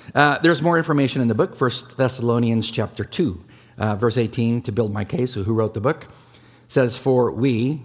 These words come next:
uh, be Paul, Silvanus, and Timothy, "wanted to come to you, I, Paul, more than once, yet Satan thwarted us." So who wrote the book? Paul wrote the book. He just said so there.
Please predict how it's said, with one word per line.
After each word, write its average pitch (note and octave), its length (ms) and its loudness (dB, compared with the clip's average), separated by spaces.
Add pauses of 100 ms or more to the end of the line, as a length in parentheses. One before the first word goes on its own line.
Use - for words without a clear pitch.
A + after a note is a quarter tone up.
uh, A#2 160 0
be A2 320 -2 (160)
Paul, B2 720 -4
Silvanus, A2+ 500 -2
and F#2 80 -4
Timothy, G#2+ 380 0 (220)
"wanted D3 220 2
to A#2+ 60 -2
come F#3 200 2
to A#2+ 60 0
you, A#2+ 240 2
I, B2+ 200 2
Paul, B2+ 320 0
more A#2 200 2
than G2+ 200 -2
once, B2 360 0 (260)
yet C3 200 2 (260)
Satan C3+ 640 -2
thwarted A#2+ 360 0
us." E2+ 160 -10
So B2+ 160 0
who C#3+ 100 4
wrote C#3+ 220 2
the C#3+ 60 0
book? E3 500 -2
Paul B2+ 160 2
wrote A2+ 200 0
the G#2 60 -6
book. G#2 200 -2 (380)
He A#2+ 80 -2
just A2+ 200 -2
said A2+ 220 0
so G#2+ 320 -2
there. G2+ 460 -2